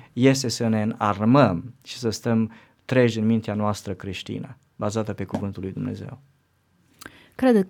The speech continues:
Speaker 2: care credeți că va fi cea mai mare provocare pe care o veți întâmpina?
Speaker 1: Uh, pentru mine în campanie sau în
Speaker 2: Mhm.
Speaker 1: viață?
Speaker 2: Uh, le leg de, nu neapărat de campanie.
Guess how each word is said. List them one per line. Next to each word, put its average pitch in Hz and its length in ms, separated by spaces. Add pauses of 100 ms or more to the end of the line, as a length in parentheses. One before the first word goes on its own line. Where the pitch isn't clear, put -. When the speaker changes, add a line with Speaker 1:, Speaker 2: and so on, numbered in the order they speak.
(140)
Speaker 2:
care 247 180
credeți 196 320
că - 80
va 180 60
fi 190 120
cea 185 120
mai 208 100
mare 160 220
provocare 151 580
pe - 120
care - 180
o 143 40
veți - 240
întâmpina? 147 560 (880)
Speaker 1:
Uh, 120 120
pentru 127 300
mine 143 220
în 135 100
campanie 120 540
sau 196 180
în 117 60
Speaker 2:
Mhm. 113 100
Speaker 1:
viață? 95 440 (640)
Speaker 2:
Uh, 196 500 (180)
le 196 160
leg 226 280
de, 220 360
nu 196 340
neapărat 214 360
de 196 80
campanie. 185 720